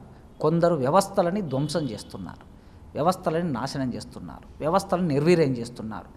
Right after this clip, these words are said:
వ్యవస్థలు ఉంటేనే సామాన్యుడికి ఆధారం, వ్యవస్థలు కూలిపోతే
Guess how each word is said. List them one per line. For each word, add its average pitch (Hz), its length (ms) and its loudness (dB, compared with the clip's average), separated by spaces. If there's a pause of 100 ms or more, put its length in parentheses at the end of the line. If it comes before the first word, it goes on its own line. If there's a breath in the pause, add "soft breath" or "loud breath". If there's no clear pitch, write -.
(380 soft breath)
వ్యవస్థలు 262 640 6 (640)
ఉంటేనే 233 440 6 (160)
సామాన్యుడికి 220 680 8 (520)
ఆధారం, 113 380 -4 (800)
వ్యవస్థలు 170 440 0 (140)
కూలిపోతే 220 520 4